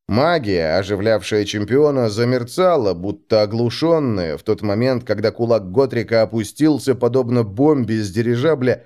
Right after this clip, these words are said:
раздробившей иные позвонки Крелла и впечатав костяшки пальцев гнома в каменные плиты.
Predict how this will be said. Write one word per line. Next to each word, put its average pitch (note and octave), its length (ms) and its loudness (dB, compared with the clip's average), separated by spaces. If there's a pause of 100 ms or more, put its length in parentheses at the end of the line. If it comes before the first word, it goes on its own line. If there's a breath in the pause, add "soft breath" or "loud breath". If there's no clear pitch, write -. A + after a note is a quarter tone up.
(120)
раздробившей A#2 1040 0
иные G#2 240 0
позвонки G2+ 520 -4
Крелла A#2 500 0
и G2+ 140 0
впечатав A2 580 -4
костяшки G#2+ 520 -2
пальцев G2+ 460 -2
гнома A2 380 -2
в - 60 -16
каменные F#2 520 -4
плиты. G2+ 540 -8